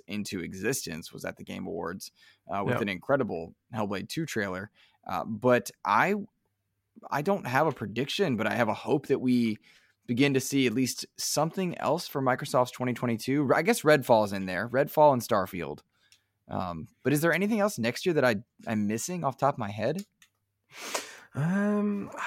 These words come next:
Speaker 2: I don't know, man. A lot of people, a lot of people bring up Avowed. Um, maybe
Speaker 1: Mm.
Speaker 2: even The Outer Worlds two. Um, you know,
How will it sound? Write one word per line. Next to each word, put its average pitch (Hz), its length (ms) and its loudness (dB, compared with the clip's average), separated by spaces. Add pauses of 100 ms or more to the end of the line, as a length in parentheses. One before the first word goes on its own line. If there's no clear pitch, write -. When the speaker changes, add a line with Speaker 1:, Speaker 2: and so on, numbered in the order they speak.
(180)
Speaker 2:
I 151 60 -2
don't 175 160 0
know, 208 120 4
man. 143 280 4 (180)
A 143 60 8
lot 165 160 12
of - 80 4
people, 165 880 8
a - 20 2
lot 143 160 10
of 165 80 6
people 147 220 4
bring 131 240 6
up 131 100 4
Avowed. 113 480 8 (440)
Um, 117 380 6
maybe 120 280 8
Speaker 1:
Mm. 139 40 8
Speaker 2:
even 135 140 6
The 123 80 8
Outer 117 160 8
Worlds 113 260 6
two. 127 480 4 (560)
Um, 113 520 6 (1000)
you 131 80 6
know, 117 320 6